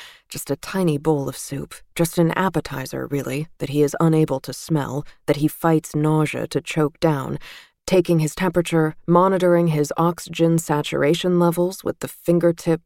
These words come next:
pulse oximeter brought by a friend from the drugstore on the doctor's advice, taking him tea, dispensing his meds,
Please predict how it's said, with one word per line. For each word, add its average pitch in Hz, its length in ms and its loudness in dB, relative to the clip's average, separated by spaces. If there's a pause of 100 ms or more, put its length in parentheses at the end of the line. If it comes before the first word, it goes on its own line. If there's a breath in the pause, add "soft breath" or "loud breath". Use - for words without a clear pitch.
pulse 160 380 0
oximeter 165 800 2
brought 147 380 0
by 147 140 0
a 143 80 0
friend 160 500 0
from 147 200 -4
the 139 80 0
drugstore 156 680 2
on 143 120 0
the 135 80 -2
doctor's 151 560 0
advice, 156 500 0 (420 loud breath)
taking 196 360 4
him 170 180 4
tea, 165 440 -2 (200 soft breath)
dispensing 196 560 0
his 160 180 0
meds, 165 440 0